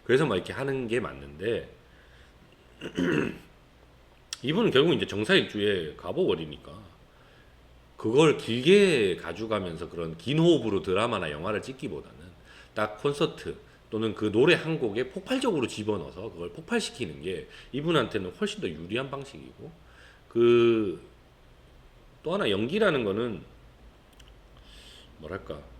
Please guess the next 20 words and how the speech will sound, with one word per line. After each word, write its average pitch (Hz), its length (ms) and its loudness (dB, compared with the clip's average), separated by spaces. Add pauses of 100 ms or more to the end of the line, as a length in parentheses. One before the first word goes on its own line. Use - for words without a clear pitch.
(1700)
제가 143 160 4
이제 120 120 2
그 - 120 -4
봉준호 151 380 2
감독 123 600 2 (1160)
관련해서 107 440 2
이제 82 140 -4
얘기 82 220 -2
들었을 104 400 -4
때 92 100 -2
'와, 87 340 -2
저 87 140 -8
사람 92 380 -8
연출이나 95 480 -8
이런 87 160 -6
게 85 80 -8
대단하다.'라고 85 720 -8
느낀 92 300 -8
게 110 60 -4
뭐냐면, 76 460 -10